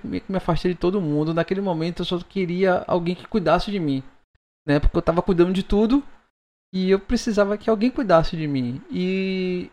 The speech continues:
naquele momento era você e minha sogra,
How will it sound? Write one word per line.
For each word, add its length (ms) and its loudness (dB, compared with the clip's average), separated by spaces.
naquele 320 -2
momento 320 -2
era 140 2
você 560 2
e 60 2
minha 120 4
sogra, 460 6